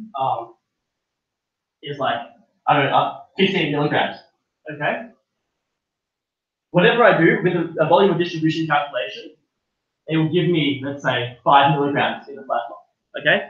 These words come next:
according to this particular drug's volume of distribution. So let's have a example. Okay, volume of distribution of morphine is five liters per kilogram body weight.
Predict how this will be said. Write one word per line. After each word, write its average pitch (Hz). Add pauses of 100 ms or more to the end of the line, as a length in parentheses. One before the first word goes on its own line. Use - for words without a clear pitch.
according 160
to 156
this 156
particular 151
drug's 131
volume 139
of 123
distribution. 131 (140)
So 170
let's 196 (420)
have 147
a 147 (580)
example. 151 (760)
Okay, 214 (680)
volume 254
of -
distribution 196
of 156
morphine 165
is 170
five 196
liters 180 (240)
per 180
kilogram 151
body 160
weight. 107